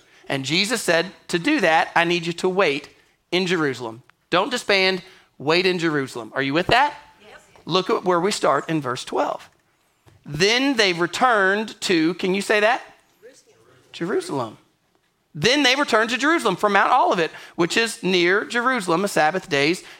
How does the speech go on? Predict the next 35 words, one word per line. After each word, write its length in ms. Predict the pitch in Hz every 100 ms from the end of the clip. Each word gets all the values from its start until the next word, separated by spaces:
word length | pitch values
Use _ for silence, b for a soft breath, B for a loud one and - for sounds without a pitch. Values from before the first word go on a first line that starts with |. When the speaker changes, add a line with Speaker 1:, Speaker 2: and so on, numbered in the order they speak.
| -
Speaker 1:
journey. 480 | 226 277 214 107 - B
There's 180 | - 214
the 80 | 202
first 240 | - 302
thing 180 | - 262
I 40 | 247
want 140 | 233
to 100 | 208
tell 120 | 220
you. 120 | 185
If 100 | 170
you're 100 | 190
struggling 440 | - - 247 254 233
with 100 | 180
making 320 | 196 202 240
decisions, 560 | 220 - 156 147 165 - B B
if 160 | 160 156
you're 140 | 233
saying, 200 | 233 202
"I 140 | 190
don't 180 | 262 226
know," 160 | 208 220
maybe 220 | 196 226
you 60 | 226
got 120 | 202
a 40 |
big 180 | 175 202
decision 360 | 208 240 208 214
in 40 |
your 80 | 196
life. 320 | 185 247 -
Maybe 240 | 165 180
if 100 | -
you 60 | 175
don't, 320 | 160 269 247